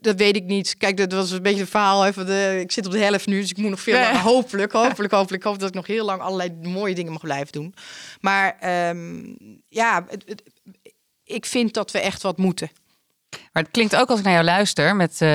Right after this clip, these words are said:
Speaker 2: de twee raketten, eh, je wachtlijsten, de internationaliserings-, eh, eh, ambitie, dat ook schaal, hè, s-, hoe schaal
Speaker 1: Ja.
Speaker 2: je dit nou, ook een groot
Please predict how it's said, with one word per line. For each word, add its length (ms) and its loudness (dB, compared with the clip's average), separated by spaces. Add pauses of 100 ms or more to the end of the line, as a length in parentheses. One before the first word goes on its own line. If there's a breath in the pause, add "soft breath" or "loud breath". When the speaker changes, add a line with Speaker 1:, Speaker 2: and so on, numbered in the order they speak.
(360)
Speaker 2:
de 120 -14
twee 220 2
raketten, 640 0 (640 soft breath)
eh, 720 2 (120)
je 100 0
wachtlijsten, 1040 0 (400)
de 220 -4
internationaliserings-, 1120 4
eh, 160 4 (520)
eh, 420 2
ambitie, 680 2 (400 loud breath)
dat 180 2
ook 140 2
schaal, 640 2
hè, 100 2
s-, 100 -6
hoe 220 -2
schaal 280 2
Speaker 1:
Ja. 60 4
Speaker 2:
je 140 2
dit 180 0
nou, 400 2 (260 loud breath)
ook 180 0
een 60 -6
groot 360 0